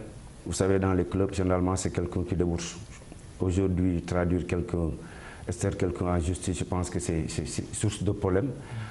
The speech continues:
Alors que tu peux, tu peux trouver un autre club le plus rapidement possible. Maintenant, euh, tout est une question d'organisation. Il est vrai, par moment, il y a des, des limogeages abusifs. Euh, certains, euh, pourraient peut-être avoir l'opportunité d'aller,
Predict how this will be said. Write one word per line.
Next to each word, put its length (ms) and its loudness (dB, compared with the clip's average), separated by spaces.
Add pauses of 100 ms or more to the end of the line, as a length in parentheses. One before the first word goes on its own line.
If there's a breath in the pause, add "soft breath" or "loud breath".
(140 loud breath)
Alors 260 4
que 360 4
tu 100 2
peux, 340 2 (300)
tu 100 -2
peux 200 2 (120)
trouver 360 6
un 120 4
autre 140 2
club 240 2
le 60 2
plus 140 0
rapidement 300 2
possible. 300 -2 (160)
Maintenant, 380 8 (540 loud breath)
euh, 320 4
tout 240 2
est 160 6
une 120 6
question 320 4
d'organisation. 720 4
Il 100 6
est 80 6
vrai, 440 6
par 160 6
moment, 280 6
il 140 4
y 80 6
a 80 6
des, 240 4
des 140 4
limogeages 500 4
abusifs. 480 2 (580 loud breath)
Euh, 280 4
certains, 600 4 (480)
euh, 220 0 (220)
pourraient 240 4
peut-être 380 2
avoir 240 6
l'opportunité 760 2 (100)
d'aller, 400 2